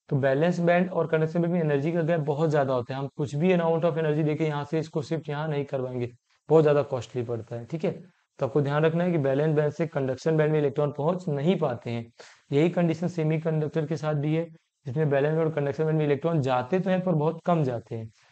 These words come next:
तो इसमें क्या कर सकते हैं हम, कर, डोपिंग करा सकते हैं, किसकी, एन टाइप की और पी टाइप की। इसमें हम क्या कराएंगे, डोपिंग कराएंगे। डोपिंग का मतलब किसी को हटा के कोई फिट करेंगे,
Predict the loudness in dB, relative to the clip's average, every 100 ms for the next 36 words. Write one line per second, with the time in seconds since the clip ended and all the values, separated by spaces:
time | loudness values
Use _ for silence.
0 | _ _ -2 0 2 4 4 2 0 -2
1 | -2 -4 -8 _ _ -2 -2 -2 2 2
2 | 4 6 6 4 0 -6 -6 -6 -4 -6
3 | -4 -6 -4 -2 -2 -2 2 2 2 -4
4 | _ _ -6 -4 -4 -6 -8 -16 -18 _
5 | _ -10 -2 0 2 4 2 2 0 2
6 | 2 4 4 4 2 0 -2 -2 -6 _
7 | 0 2 4 2 4 2 0 -2 -4 0
8 | 0 0 0 -2 -2 0 0 2 2 2
9 | 2 2 2 0 -4